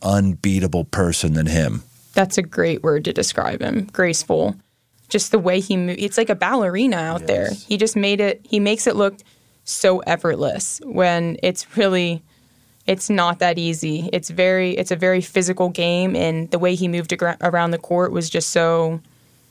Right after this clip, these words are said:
Speaker 2: elegant. Like, it was so, it just seems so easy when it's, it's really not that easy. <laughs>
Speaker 1: Right.
Speaker 2: So, so.
Speaker 1: Katie, this has been fantastic. If someone wants to follow up with you, they wanna see what else is happening with you, go ahead and advertise yourself. Where does someone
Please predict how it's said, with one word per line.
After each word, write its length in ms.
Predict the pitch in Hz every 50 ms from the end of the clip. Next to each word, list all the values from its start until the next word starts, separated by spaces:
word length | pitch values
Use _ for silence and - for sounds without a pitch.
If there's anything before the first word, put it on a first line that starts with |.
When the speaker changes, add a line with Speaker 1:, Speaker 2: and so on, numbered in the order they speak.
| _ _ _ _ - - -
Speaker 2:
elegant. 460 | - 165 165 160 156 151 143 143 -
Like, 220 | - 160 160 156 -
it 80 | 185
was 180 | 170 175 160 156
so, 640 | - - - 180 170 170 170 170 165 160 165 - 180 - _ _ _ _ _ _ _ _ _ _ _ _ -
it 60 | -
just 180 | 170 190 202 -
seems 260 | - 214 190 185 185
so 220 | - - 196 185 -
easy 480 | - 185 196 185 - 147 107 - 185 - _ _ _ -
when 160 | 190 180 170
it's, 220 | 165 165 - - -
it's 140 | 175 156 -
really 220 | 170 165 143 143
not 180 | 139 107 90 -
that 120 | - - 90
easy. 420 | 90 - - - 214 220 - -
<laughs> 20 |
Speaker 1:
Right. 360 | - 90 87 76 - - - - _ _ _
Speaker 2:
So, 280 | - - - - - 196 - - _ _ _
so. 200 | - - - 269 - _ _ _ _ _ _ _ _ _ _ _ -
Speaker 1:
Katie, 220 | - 180 185 170 160
this 160 | 165 - -
has 100 | 151 139
been 240 | 107 156 151 143 135
fantastic. 840 | - 151 143 135 120 - 123 143 143 139 139 143 - - 147 143 -
If 80 | 156
someone 220 | - - 208 214 202
wants 180 | 196 180 -
to 60 | - 151
follow 400 | - - 180 170 175 165 156 156
up 140 | 165 -
with 180 | 175 175 165 -
you, 480 | 170 170 175 175 175 175 175 175 175 170
they 120 | 143 147
wanna 240 | 143 139 147 147 143
see 180 | 135 - - 180
what 120 | 165 160 156
else 220 | 156 160 156 -
is 80 | 139 131
happening 500 | 139 156 151 170 175 - 175 170 170 170
with 220 | 170 170 160 -
you, 320 | 156 160 165 165 170 165 160
go 140 | 156 170 180
ahead 100 | 185 175
and 80 | 170 165
advertise 580 | 156 156 165 165 151 147 117 139 131 117 107
yourself. 380 | 104 104 - - 110 95 90 92
Where 120 | 127 143
does 80 | 151 -
someone 400 | 170 160 160 156 147 143 139